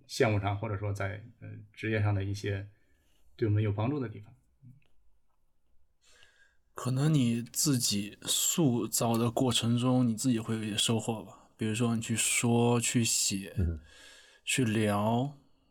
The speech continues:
Speaker 2: 那你在准备的时候，你肯定要梳理、要输入。那我觉得这些东西对你自己来说也是，肯定是有价值的。嗯。
Speaker 3: 是的，
Speaker 1: 嗯。
Speaker 3: 是的，我非-，
Speaker 2: 这，
Speaker 3: 我非-，
Speaker 2: 我觉得这是其中一个方面。
Speaker 3: 非常同意这一点。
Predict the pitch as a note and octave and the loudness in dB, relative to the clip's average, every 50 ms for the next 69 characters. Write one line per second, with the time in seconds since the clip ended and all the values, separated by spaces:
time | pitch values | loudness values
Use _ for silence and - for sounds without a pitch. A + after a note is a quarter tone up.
0 | D#3+ D3 B2+ A#2+ A#2 A2+ A2+ A2 G#2+ G#2+ G#2 - B2 A#2+ A#2 A2+ A2+ A2 A2 G#2+ | -8 -4 0 2 4 4 4 4 2 0 0 0 2 2 2 2 2 0 0 -2
1 | G#2+ G#2+ G#2+ G#2+ G#2+ G2+ G#2+ G#2+ G2+ A2 A#2+ - - A#2 G#2 G2+ G#2 A#2 C3 B2+ | -4 -4 -6 -8 -10 -12 -12 -12 -10 -10 -8 -4 -4 -4 -4 -2 -2 0 0 2
2 | A#2+ A2+ A2+ A2 A2 G2+ - A2+ G#2+ G#2+ A2 G#2+ G#2+ G2 - - - - A2 G2+ | 2 2 2 2 2 0 2 2 0 0 0 -2 -2 -4 -8 -10 -8 -4 -4 -2
3 | G2+ G#2+ A2 A2 G#2 - - - A#2+ A#2 A2 G2+ G2+ G#2 A2+ A2 A2 G#2+ - - | 0 0 0 0 0 0 2 2 2 2 2 2 0 -2 -4 -4 -4 -2 -2 0
4 | A#2+ A#2 B2+ C3+ A#2+ F#2+ F2 - - - - - - - - - - - - _ | 2 4 4 4 4 2 -2 -8 -16 -20 -20 -20 -20 -20 -20 -20 -20 -20 -20 _
5 | _ _ _ _ _ _ - A#2+ A2+ G#2+ G#2 - A#2 A#2+ A#2 - C#3 C3 A#2+ A#2+ | _ _ _ _ _ _ -2 0 0 0 0 0 0 0 0 0 0 0 2 2
6 | A#2 A#2+ A#2 - - A2+ G#2+ - - - B2 A2+ A2 G#2 - - B2+ A#2 G#2 G#2+ | 2 2 2 2 0 -2 -4 -4 -2 2 2 4 2 2 0 -2 -2 -2 -2 -2
7 | A#2+ A2+ - A#2+ A#2 G#2+ F#2+ G#2 - - - A#2 A2 A2 G#2+ G#2 B2+ - _ _ | -2 0 0 2 0 0 0 -2 -2 0 0 0 0 -2 -4 -10 -14 -20 _ _
8 | _ _ - A3+ G#3+ - - - A2 A2 A#2 C3 C#3 A2+ G#2+ - B2 A2+ A2 A2+ | _ _ -8 -6 -6 -4 -2 -2 0 0 2 2 0 0 0 0 0 0 0 -2
9 | - - - - - - - - - B2 A2+ - - - - - - F2+ D#2 - | -4 -4 -8 -16 -20 -20 -20 -16 -14 -14 -14 -16 -18 -20 -6 -2 -2 -2 -2 -2
10 | - A2 G#2+ G#2 G#2 G#2 G2 F2 E2+ F2 F2+ E2+ - G#2+ A2 A2+ A2 C#3 B2 A#2+ | -6 -8 -8 -8 -6 -4 -4 -4 -2 -2 -4 0 4 4 4 4 4 2 2 4
11 | A#2 F#2+ - A2+ A2+ - B2+ A2+ G#2+ - - A2 A2 A2+ A2 G#2+ - G#2+ G#2 G#2 | 2 2 2 2 2 2 2 2 0 0 -2 -2 -2 -2 -2 -4 -4 -6 -8 -2
12 | G#2+ - G2+ F#2+ F#2+ F#2 E2+ F2 F2+ F2 F2 E2+ - E2+ D#2+ - - F2+ F2 | 2 4 6 6 6 6 6 4 2 2 2 0 -2 -2 -4 -4 -6 -10 -12